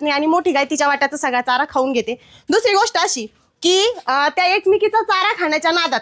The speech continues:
जर त्यांची दोर लांब असतील तर त्या एकमेकीमध्ये गुंतण्याची पण भीती असते. तर त्याच्यामुळं त्यांची साखळी जी आहे ती एकदम मापात आहे. विषय राहिला त्यांचा, त्यांना मोकळं ढाकळं फिरता येईल. तर चला तुम्हाला त्याच्यासाठी त्यांची सोय दाखवते. तर मंडळी, गायांना मोकळं ढाकळं फिरण्यासाठी त्यांची आपण या बाजूला सोय केलेली आहे.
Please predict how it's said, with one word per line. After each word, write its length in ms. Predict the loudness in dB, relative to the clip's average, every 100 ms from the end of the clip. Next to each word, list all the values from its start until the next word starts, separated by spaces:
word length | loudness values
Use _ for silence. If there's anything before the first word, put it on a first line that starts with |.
| -2
जर 140 | -2
त्यांची 280 | 2 2 2
दोर 200 | 2 2
लांब 260 | 2 0
असतील 280 | 0 -4 -4
तर 100 | -2
त्या 120 | 0
एकमेकीमध्ये 560 | -2 0 -4 -2 -2 0
गुंतण्याची 460 | -2 -4 -4 -4 -2
पण 180 | -2 -4 -8 _ -4
भीती 240 | -2 0
असते. 380 | 0 0 -8 -2
तर 80 | -2
त्याच्यामुळं 520 | 0 0 2 2 0 -2
त्यांची 240 | 0 0 0
साखळी 400 | 0 0 2 2
जी 60 |
आहे 220 | 2 0 0
ती 120 | -2
एकदम 300 | -2 0 -4 -4 -4
मापात 300 | -4 -2 -2
आहे. 320 | -2 -2 -8 _ _ -4
विषय 280 | 0 2 2
राहिला 300 | 0 0 0
त्यांचा, 360 | 0 0 0
त्यांना 280 | 0 0 2
मोकळं 340 | 2 0 0 0
ढाकळं 260 | 0 0
फिरता 340 | 0 -2 0 -2
येईल. 160 | -2 -4
तर 60 |
चला 220 | -2 0 0
तुम्हाला 280 | 0 0
त्याच्यासाठी 420 | 0 -2 -2 -2 -2
त्यांची 220 | -2 0
सोय 220 | 0 0
दाखवते. 460 | 0 -2 -4 -6 -20 -20 -4
तर 100 | 2
मंडळी, 440 | 4 4 4 2 0
गायांना 440 | 0 2 2 2
मोकळं 400 | 2 2 2 2
ढाकळं 280 | 2 0 0
फिरण्यासाठी 640 | 2 2 2 0 -2 -4
त्यांची 320 | -2 0 0
आपण 300 | 0 0 -2
या 120 | -2
बाजूला 360 | 0 -2 -2 -2
सोय 220 | 0 -2
केलेली 340 | -2 -4 -4 -4
आहे. 220 | -6